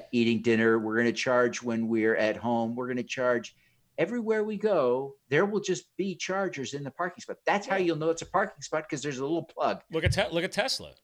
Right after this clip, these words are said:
Speaker 2: All right, so, uh, I, my brother-in-law, right? So he
Speaker 1: Mm-hmm.
Speaker 2: paid to have a charging station put in at his house, and then he
Speaker 1: Mm-hmm.
Speaker 2: put it, he paid to have a charging portal or whatever you need at his
Speaker 1: Mm-hmm.
Speaker 2: office, uh, for him
Speaker 1: Mm-hmm.
Speaker 2: and his cousin. And then about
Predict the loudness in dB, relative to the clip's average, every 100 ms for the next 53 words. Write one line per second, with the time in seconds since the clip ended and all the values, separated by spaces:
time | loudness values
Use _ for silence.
0 | -12 -8 -6 -4 -6 -10 _ _ _ _
1 | -10 -8 -6 -8 -10 -12 -8 -8 -8 -12
2 | -12 -6 -4 -4 -6 -10 _ -20 -14 -8
3 | -8 -8 _ -8 -2 -2 -2 -2 -2 -4
4 | -4 -6 -6 -8 -6 -6 -8 -8 -6 -6
5 | -8 -6 -8 -8 -14 -16 _ _ _ -10
6 | -6 -8 -8 -10 -10 -12 -12 -8 -4 -4
7 | -4 -6 -6 -6 -6 -8 -12 -8 -6 -6
8 | -6 -8 -10 -10 -10 -8 -8 -8 -8 -8
9 | -6 -6 -6 -6 -6 -6 -6 -8 -10 -10
10 | -8 -8 -8 -8 -8 -10 -12 -14 -20 _
11 | _ _ _ -8 -6 -2 0 0 -2 -8
12 | -18 _ _ _ _ _ _ _ _ -10
13 | -10